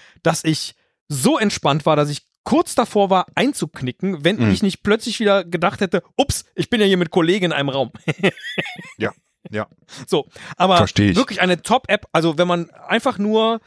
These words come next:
Speaker 1: zur Ruhe kommen will mit diesem Ton, ich finde auch diesen, das klingt ja wie so ein Cello oder so, der ist, das ist der Standardton. Es gibt da zig Einstellmöglichkeiten in dieser App, wie man sonst noch atmen kann. Ähm, das ist schon echt toll, aber man braucht eben wirklich nur diesen Ton.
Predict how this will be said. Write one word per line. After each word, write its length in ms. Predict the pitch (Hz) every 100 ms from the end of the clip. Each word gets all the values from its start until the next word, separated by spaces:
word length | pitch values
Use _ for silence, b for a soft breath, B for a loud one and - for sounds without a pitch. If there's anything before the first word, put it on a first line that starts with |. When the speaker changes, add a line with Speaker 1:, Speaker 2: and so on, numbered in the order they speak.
| b b b b
Speaker 1:
zur 180 | - 214
Ruhe 240 | 180 311 269
kommen 320 | 175 151 143
will 300 | 147 202 247
mit 280 | 156 226 -
diesem 240 | 240 202
Ton, 280 | 165 208 285
ich 100 | 151
finde 140 | 202 -
auch 40 |
diesen, 300 | 180 151 151 131
das 180 | 135 123 135
klingt 160 | 156
ja 80 | 165
wie 40 | 131
so 80 | 131
ein 80 | -
Cello 300 | 127 175 135
oder 260 | 98 104
so, 180 | 101 139 - _ _ _ _ _ _ _
der 180 | - 139
ist, 200 | 135 -
das 60 | 135
ist 60 |
der 60 | 147
Standardton. 760 | 170 170 123 - - 135 175 208 B B
Es 60 | -
gibt 160 | 165
da 100 | 151
zig 400 | - - 226 -
Einstellmöglichkeiten 880 | - 170 - 160 147 147 135 139 131
in 40 | 135
dieser 160 | 131
App, 140 | 123 147
wie 60 | 135
man 120 | 123
sonst 160 | 143
noch 140 | 135 120
atmen 300 | 156 - 127
kann. 240 | 117 147 B B B B -
Ähm, 540 | 147 143 139 139 135 -
das 140 | 160 143
ist 40 |
schon 80 | 147
echt 160 | 190 -
toll, 220 | 196 113 -
aber 160 | 156
man 120 | 151 160
braucht 260 | 180 214
eben 180 | 196 196
wirklich 280 | 165 233 220
nur 80 | 214
diesen 160 | 185 165
Ton. 240 | 202 120